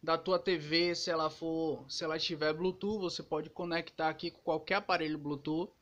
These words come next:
e ela vai te atender perfeitamente. É um produto muito bonito, muito estiloso, cabe até no teu bolso, grande líder.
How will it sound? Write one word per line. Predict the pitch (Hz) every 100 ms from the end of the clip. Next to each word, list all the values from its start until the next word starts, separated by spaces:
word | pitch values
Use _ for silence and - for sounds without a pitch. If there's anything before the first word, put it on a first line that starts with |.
| _ _ _ _
e | 196
ela | 180 175
vai | 160 165 160
te | -
atender | 160 - 160 147 151 151 -
perfeitamente. | 165 170 170 165 160 151 139 139
É |
um | 156
produto | 151 156 156 151
muito | 156 185 233
bonito, | 196 175 165 175 - _ -
muito | 185 208
estiloso, | - - 202 175 175 185 175 240 - _ _ _ _
cabe | - 220 220
até | 214 - 202 190
no | 202
teu | 196 202
bolso, | 170 156 151
grande | 156 147 135
líder. | 123 113